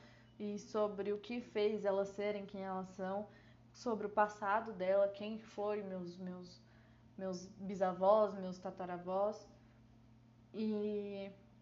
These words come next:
talvez isso seria uma coisa que deveria ser mais explorada, mais influenciável, ou ma-, mais influenciada, né,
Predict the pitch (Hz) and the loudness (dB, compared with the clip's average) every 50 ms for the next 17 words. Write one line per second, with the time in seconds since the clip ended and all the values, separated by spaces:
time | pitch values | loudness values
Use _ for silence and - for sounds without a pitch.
0 | - - - - 254 269 285 262 233 269 277 294 294 277 285 277 277 277 - - | -20 -20 -6 2 4 6 6 6 6 4 4 4 4 2 -4 -4 -6 -8 -4 -2
1 | 302 285 269 269 269 277 269 262 262 - - 262 247 247 262 254 233 247 262 254 | -2 0 0 0 0 0 0 -2 -4 -2 0 2 2 2 0 -2 -4 -6 -6 -8
2 | 254 - - 269 233 262 247 254 247 247 254 247 254 247 240 240 233 226 214 214 | -10 -10 -10 -6 -4 -4 -4 -2 -2 -2 -2 -2 -2 -4 -2 0 0 -2 -2 -4
3 | 220 - - 254 247 220 202 196 196 202 190 190 190 190 190 196 196 196 208 196 | -8 -8 -6 -4 0 2 4 4 4 2 2 0 -2 0 0 0 0 -2 -4 -6
4 | - - - - - - - - 247 277 330 349 349 - 381 339 311 311 349 - | -10 -16 -20 -20 -20 -18 -10 -2 2 4 4 4 6 4 4 4 4 4 2 -2
5 | - - - 294 240 226 233 247 285 294 254 247 254 240 226 - - - - - | -4 -4 -2 0 2 2 4 4 2 2 0 -2 -4 -2 -4 -4 -8 -10 -8 -2
6 | 208 208 202 202 208 202 208 202 - - 170 208 220 214 214 220 240 247 254 247 | 0 0 0 0 -2 -4 -6 -8 -8 -8 -4 0 0 0 0 -2 -4 -4 -2 -2
7 | 247 247 247 - 254 226 214 226 254 262 262 247 226 226 | -2 -2 -2 0 2 4 4 4 4 2 -2 -4 -4 -4